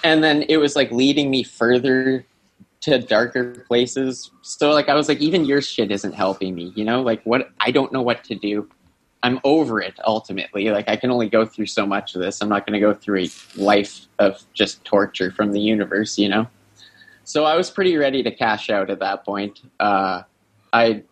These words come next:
started smoking weed and messing with psychedelics a bit, but it was more of, like, an escape, kinda. I was interested in the exploration of it all, but not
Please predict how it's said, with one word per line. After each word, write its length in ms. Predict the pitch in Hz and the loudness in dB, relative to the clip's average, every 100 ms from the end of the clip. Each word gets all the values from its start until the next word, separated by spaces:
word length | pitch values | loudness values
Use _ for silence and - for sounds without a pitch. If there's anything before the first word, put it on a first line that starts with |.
| _ _ | _ _
started 560 | - - 135 135 135 127 - _ | -18 0 2 4 2 -2 -14 _
smoking 640 | _ - - 139 127 131 120 | _ -18 0 2 2 0 0
weed 240 | 117 117 | 2 2
and 100 | 113 | 0
messing 320 | 113 113 113 | -2 -4 -4
with 80 | 113 | -4
psychedelics 640 | - 110 110 104 104 107 | 0 -2 0 0 0 -2
a 80 | 113 | -2
bit, 240 | 110 117 - | 0 0 2
but 100 | 120 | 0
it 80 | |
was 160 | 120 120 | 0 -2
more 200 | 131 131 | 0 2
of, 120 | 127 | 2
like, 200 | 131 120 | 2 0
an 80 | 110 | -4
escape, 580 | 98 - - 117 110 - - | -6 -8 -4 0 0 -4 -4
kinda. 500 | 120 113 117 117 113 - | -2 2 2 0 -4 -2
I 140 | 139 | 2
was 240 | 175 - - - | 2 0 -8 -2
interested 540 | 147 156 160 - 160 | 0 0 -2 0 0
in 140 | 147 131 | 2 0
the 100 | 123 | 0
exploration 720 | 110 - 120 107 110 - 131 | -4 -6 -4 -2 -2 -2 0
of 140 | 123 | 0
it 80 | 127 | 2
all, 160 | 127 135 | 4 4
but 200 | 120 117 | 0 0
not 320 | 113 113 | 0 0